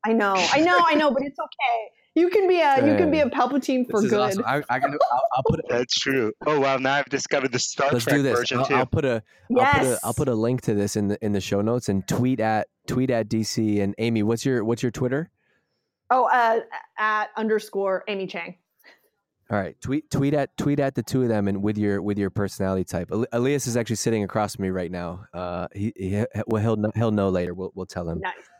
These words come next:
Speaker 2: Um,
Speaker 1: Wait, on Star Trek,
Speaker 2: Yeah,
Speaker 1: are you
Speaker 2: has to
Speaker 1: Captain
Speaker 2: be.
Speaker 1: Picard?
Speaker 3: I
Speaker 1: D C?
Speaker 3: thought I was be Captain Picard. That's what I was hoping. I'm not. I am one of these. I forgot her name.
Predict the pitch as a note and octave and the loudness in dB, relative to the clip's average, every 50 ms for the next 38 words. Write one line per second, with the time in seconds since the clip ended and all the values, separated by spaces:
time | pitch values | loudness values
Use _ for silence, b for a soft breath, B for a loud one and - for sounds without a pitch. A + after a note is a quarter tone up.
0 | _ _ _ _ _ _ _ _ _ _ - A2+ A#2+ A#2+ A2 G2+ F#2+ F2+ F2 _ | _ _ _ _ _ _ _ _ _ _ -16 -12 -10 -10 -10 -10 -12 -18 _ _
1 | _ _ _ _ _ _ _ _ _ _ _ _ _ _ _ _ _ _ _ _ | _ _ _ _ _ _ _ _ _ _ _ _ _ _ _ _ _ _ _ _
2 | _ _ _ _ _ _ _ _ _ - A#3 D4 D4 C4 C4+ C4 C4 - - - | _ _ _ _ _ _ _ _ _ -2 0 2 2 4 2 2 0 -2 -2 0
3 | A#3+ B3+ D4 C4+ - D#4+ D#4+ D#4 - G3 G#3 A3 A3 B3 C#4 C4 - - G#3 G#3+ | 2 2 2 0 0 0 0 0 2 0 0 0 0 -2 -4 -4 -4 -2 -2 -2
4 | G#3 - A#3 G#3+ D#3 - - - F#3+ F#3+ F#3+ G3+ A3+ A#3+ C4 - _ _ _ _ | -2 -2 -4 -2 -2 -2 -2 -2 -2 -2 0 0 -2 -4 -4 -8 _ _ _ _
5 | _ _ _ _ _ _ _ _ _ _ _ _ _ _ _ _ _ _ _ _ | _ _ _ _ _ _ _ _ _ _ _ _ _ _ _ _ _ _ _ _
6 | _ _ _ _ - - A#3+ - E3+ C4 B3+ C4+ C4 C4 C4 C#4 D#4 D#4+ C4+ A3 | _ _ _ _ -8 -4 0 2 2 2 2 2 2 2 2 2 2 2 2 0
7 | F3 D3+ D3+ E3+ E3+ - - - - - E3+ E3 - - - E3+ D3 D#3+ D3+ - | -2 -2 -2 -2 -4 -4 -6 -10 -8 -4 -2 -2 -2 -2 -2 -4 -2 -4 -4 -2
8 | - D3 D3+ D3 C#3+ C3 A2 G2 - - D#3+ F3 - - G#3 G3 F3+ F3+ E3+ D#3+ | 0 0 2 2 2 2 0 -2 -2 -2 -2 -2 0 0 0 0 2 0 0 -2
9 | - - - G3+ A3 G#3+ - E3 C3+ C3+ C3 C3 C#3 D#3 F3+ G#3 G3 C#3 A#2 B2+ | -4 -2 -2 -2 -2 0 -2 -2 0 0 -2 -2 -2 -2 0 0 0 0 0 0
10 | B2+ C3 C3+ C#3 C#3+ D3+ D3 D3 C#3+ C3 B2+ C#3+ C#3+ C#3 C3 C3 G3 F#3 D#3+ - | 0 -2 -2 -4 -4 -2 0 0 -2 -2 -2 -2 -2 -2 -2 -4 -4 -4 -4 -4
11 | - - D#3 D3+ C#3+ D#3 C#3+ B2+ C3 C#3 D3+ E3+ D#3+ B2+ A2 | -4 -4 -2 -2 -2 -2 -4 -4 -2 -4 -2 -2 -2 -4 -6